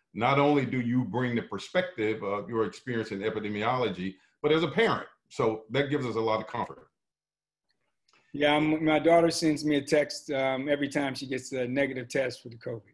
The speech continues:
Speaker 2: <laughs> She's our re-, resident assistant, so she's really working with students. So she takes them weekly, and she's like, "I'm good, I'm good, I'm okay." You wanna hear that. I mean, that's, that's what, as a parent, you wanna,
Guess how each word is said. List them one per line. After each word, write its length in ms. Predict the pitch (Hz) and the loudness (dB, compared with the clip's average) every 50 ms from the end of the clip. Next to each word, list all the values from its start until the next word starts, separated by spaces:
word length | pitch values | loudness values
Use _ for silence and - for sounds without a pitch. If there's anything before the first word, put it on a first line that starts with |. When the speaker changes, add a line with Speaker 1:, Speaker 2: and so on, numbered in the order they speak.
| _ _ _ - | _ _ _ -10
Speaker 2:
<laughs> 300 | 170 - - - - - | -8 -6 -6 -8 -10 -8
She's 240 | - - 180 156 156 165 160 | -2 0 0 0 0 0 2
our 280 | 143 147 147 143 131 | 2 2 2 2 -2
re-, 240 | 127 131 139 156 160 160 | -4 2 2 4 4 4
resident 460 | 147 151 151 143 143 147 139 135 127 | 4 4 4 4 2 0 -4 -4 -6
assistant, 500 | 127 - - 151 143 143 - 143 135 131 | -8 -2 0 0 0 0 -4 -10 -10 -8
so 220 | - 147 135 131 123 | -6 -4 -4 -4 -4
she's 400 | - - 151 143 135 - - _ _ _ _ _ _ _ _ _ | -4 -4 -4 -4 -4 -6 -12 _ _ _ _ _ _ _ _ _
really 280 | 135 143 147 143 131 123 | 0 2 2 2 2 0
working 360 | 135 139 139 139 139 143 131 | 0 -2 -2 -2 -4 -8 -8
with 80 | 123 | -8
students. 360 | - - 143 131 127 127 127 - | -8 -6 -6 -6 -6 -6 -8 -10
So 140 | 135 127 | -10 -12
she 200 | 127 - 151 147 | -10 -8 -8 -8
takes 300 | 139 - 156 139 143 - | -2 -2 -2 -2 -2 -4
them 220 | - 127 123 120 123 | -8 -8 -8 -6 -2
weekly, 520 | 131 151 156 151 - 147 135 135 131 127 123 | 2 2 2 2 0 -4 -2 -2 -2 -2 -4
and 120 | 120 117 | -6 -6
she's 220 | 113 - 131 - | -8 -12 -12 -10
like, 160 | 139 123 - - | -10 -8 -6 -2
"I'm 140 | 139 143 | -2 2
good, 320 | 135 160 160 160 160 156 156 156 | 4 6 8 8 8 6 4 0
I'm 140 | 147 147 | -6 -6
good, 300 | 143 147 151 147 147 143 | 0 2 4 4 4 2
I'm 140 | 143 139 139 135 | 0 -4 -8 -10
okay." 360 | 135 - - 143 131 127 - _ _ _ _ _ _ _ _ | -10 -8 -8 -8 -8 -10 -14 _ _ _ _ _ _ _ _
You 120 | 214 240 | -2 0
wanna 180 | 240 240 233 202 | 2 2 4 4
hear 260 | 175 165 160 156 151 | 4 6 6 6 6
that. 340 | 147 147 147 147 147 143 - - | 6 6 4 4 2 0 -2 -8
I 40 | 170 | -8
mean, 140 | 147 143 147 | -4 -2 -2
that's, 200 | 156 147 - - | -2 -2 -4 -6
that's 240 | - 165 156 - - | -6 -6 -4 -4 -6
what, 100 | 156 151 | -10 -8
as 140 | 143 123 127 | -8 -10 -12
a 60 | 127 | -10
parent, 340 | - 143 139 135 131 139 135 | -8 -6 -6 -6 -6 -8 -10
you 120 | 131 123 | -10 -10
wanna, 180 | 123 120 120 | -8 -10 -10